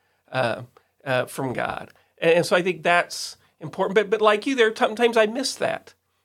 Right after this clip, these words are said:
Something comes up, or, um, I'm lazy that day,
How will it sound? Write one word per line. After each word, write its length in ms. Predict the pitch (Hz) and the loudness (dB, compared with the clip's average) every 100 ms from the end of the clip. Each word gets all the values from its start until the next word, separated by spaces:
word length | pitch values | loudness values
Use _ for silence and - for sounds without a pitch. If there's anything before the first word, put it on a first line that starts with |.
| _ | _
Something 380 | - 196 196 190 | -2 0 2 0
comes 320 | 185 196 180 | 2 0 4
up, 260 | 196 196 202 160 | 6 6 4 0
or, 400 | 160 151 151 - _ _ _ | 6 6 6 0 _ _ _
um, 340 | 156 156 147 151 | 4 4 4 2
I'm 280 | 151 147 143 | 2 2 2
lazy 500 | 156 180 190 202 190 | 2 4 2 0 2
that 280 | 185 180 175 | 2 2 4
day, 500 | 180 180 185 185 | 6 6 4 2